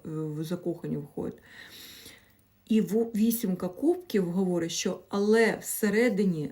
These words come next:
вам довелося піти, навіть якщо вам боляче було залишати те, а, в що ви вкладалися. З-,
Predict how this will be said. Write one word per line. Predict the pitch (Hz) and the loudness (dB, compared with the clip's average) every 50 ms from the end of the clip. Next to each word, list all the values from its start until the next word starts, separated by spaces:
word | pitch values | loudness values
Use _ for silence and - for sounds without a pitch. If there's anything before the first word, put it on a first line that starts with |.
| - | -8
вам | - 160 160 190 202 196 190 175 | -12 -6 -2 -2 2 2 2 2
довелося | 156 170 165 170 175 175 190 202 214 214 214 - 175 170 - _ - | 2 0 -2 0 0 2 4 4 2 2 2 -2 -6 -8 -8 _ -4
піти, | - 196 185 - _ _ _ - 240 226 196 175 - - | -2 -2 -2 -2 _ _ _ 4 4 4 4 2 0 0
навіть | 185 185 185 180 170 170 165 - - | 0 2 2 2 0 -2 -4 -4 -8
якщо | 170 - - - - - 226 214 202 | -8 -4 -2 -2 2 4 4 4 4
вам | 175 180 170 170 175 170 160 160 151 - | 2 0 0 0 0 -2 -2 -4 -2 0
боляче | 185 208 214 220 196 175 170 170 - - - 170 | 2 6 8 8 8 6 4 0 -2 -4 -8 -6
було | 151 147 160 160 160 160 160 | -6 -4 -4 -2 -2 -4 -2
залишати | 165 180 170 170 175 175 - - 175 156 151 - - 156 | -2 -2 -2 -2 -2 -4 -4 -4 -4 -4 -4 -6 -8 -10
те, | - - - 214 220 254 294 339 - - - _ _ - - - - - _ _ _ _ _ _ | -8 -4 2 4 6 6 6 2 -2 -10 -20 _ _ -20 -20 -20 -20 -20 _ _ _ _ _ _
а, | - 185 185 180 180 175 | -6 -2 0 0 0 0
в | 175 - | -2 -2
що | - - - 262 262 254 | -2 0 4 4 4 6
ви | 233 240 | 6 4
вкладалися. | 226 233 - 233 226 220 202 226 214 208 175 156 156 - - - - - - - - - - - _ _ _ _ - | 2 2 0 0 2 2 2 2 2 2 0 0 -2 -4 -6 -10 -12 -12 -12 -18 -20 -20 -20 -20 _ _ _ _ -14
З-, | - 175 156 | -12 -12 -12